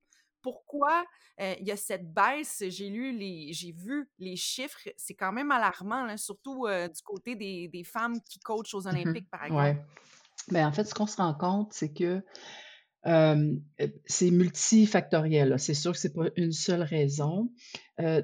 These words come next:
Speaker 2: dans les raisons, euh, qu'il y a encore aujourd'hui, le monde du coaching, euh, c'est un monde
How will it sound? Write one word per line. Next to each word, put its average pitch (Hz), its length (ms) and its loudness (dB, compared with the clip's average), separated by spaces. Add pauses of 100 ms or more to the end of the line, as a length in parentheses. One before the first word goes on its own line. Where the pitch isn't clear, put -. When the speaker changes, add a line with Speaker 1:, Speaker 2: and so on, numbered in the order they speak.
Speaker 2:
dans 180 160 6
les 226 160 10
raisons, 185 760 4
euh, 151 280 4
qu'il 160 320 -4
y 165 100 2
a 185 320 4
encore 208 480 4
aujourd'hui, 165 760 0
le 165 160 2
monde 175 280 2
du - 140 -8
coaching, 165 920 -4 (240)
euh, 151 240 -2
c'est 151 320 -8
un 151 140 2
monde 160 300 -2